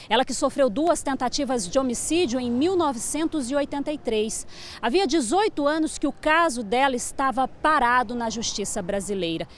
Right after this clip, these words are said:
e o agressor continuava livre. Maria da Penha escreveu um livro e duas ongs pediram apoio à corte americana. Só aí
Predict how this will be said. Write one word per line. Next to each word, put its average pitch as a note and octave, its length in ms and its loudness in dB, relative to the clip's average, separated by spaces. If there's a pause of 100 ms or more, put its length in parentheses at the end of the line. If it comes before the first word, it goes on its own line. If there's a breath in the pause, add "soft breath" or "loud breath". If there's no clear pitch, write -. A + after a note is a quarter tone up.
(140 loud breath)
e F#3+ 80 -2
o G#3 60 2
agressor A3+ 480 -2 (280 loud breath)
continuava A#3 600 -2
livre. G3+ 440 -4 (240 loud breath)
Maria C#4 240 4
da C4+ 120 4
Penha D#4+ 320 2
escreveu C4 440 0
um A#3 140 -2
livro D4 400 0
e C4+ 60 0
duas C#4+ 580 4
ongs D#4 380 0 (240 loud breath)
pediram C4 500 2
apoio C#4 560 4
à C4+ 100 4
corte - 560 -2
americana. C4 1000 2 (340 loud breath)
Só - 300 2
aí G#3 340 4